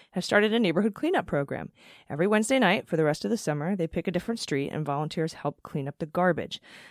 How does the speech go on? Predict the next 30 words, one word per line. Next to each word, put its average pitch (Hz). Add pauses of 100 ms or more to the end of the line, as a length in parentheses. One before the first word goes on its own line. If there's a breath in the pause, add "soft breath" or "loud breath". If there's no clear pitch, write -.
(160 loud breath)
Last 151
night, 165
my 175
mom 156
and 151
I 151
participated 147
for 147
the 139
first 202
time. 151
There 165
were 170
at 202
least 180
thirty 254
people 269
there, 123
so 151
we 160
made 185
a 185
big 185
difference 185
at 139
the 151
end 139
of 127
the 117
night. 101